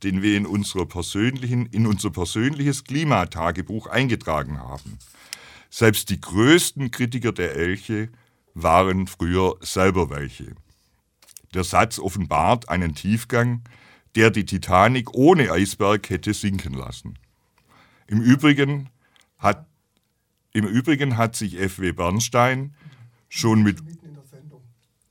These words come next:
schon mit Umweltschutz beschäftigt, als der gute Gore noch Flutwellen nur in der Badewanne fürchtete.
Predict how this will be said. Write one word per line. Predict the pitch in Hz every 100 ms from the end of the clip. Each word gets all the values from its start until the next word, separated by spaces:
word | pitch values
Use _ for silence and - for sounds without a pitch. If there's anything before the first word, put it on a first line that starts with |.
| _ _
schon | - - 120
mit | 117 -
Umweltschutz | 165 156 143 120 135 120
beschäftigt, | - 98 98 110 - 123 120 -
als | 92 90
der | - 92
gute | 107 104 95
Gore | 85 87 113
noch | 127 -
Flutwellen | - 104 123 104 120 123 139 135 - - -
nur | 98 117 127
in | 113
der | 123
Badewanne | 120 101 107 101 85 80 73
fürchtete. | - 71 - 71 67 62